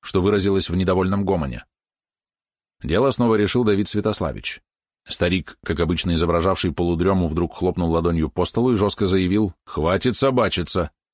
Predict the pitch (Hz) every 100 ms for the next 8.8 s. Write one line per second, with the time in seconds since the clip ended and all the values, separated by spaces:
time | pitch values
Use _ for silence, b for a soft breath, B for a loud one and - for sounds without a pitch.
0 | _ _ - - 104 123 127 123 123 110
1 | 120 123 123 117 110 110 113 127 110 110
2 | 98 92 90 87 82 - _ _ _ _
3 | - 73 90 110 123 123 120 127 127 139
4 | 135 131 90 - - _ _ _ _ _
5 | _ _ _ _ _ _ _ _ _ _
6 | _ _ _ _ - 110 - 175 180 185
7 | 170 160 151 139 143 131 117 117 110 120
8 | 110 101 98 180 151 - 76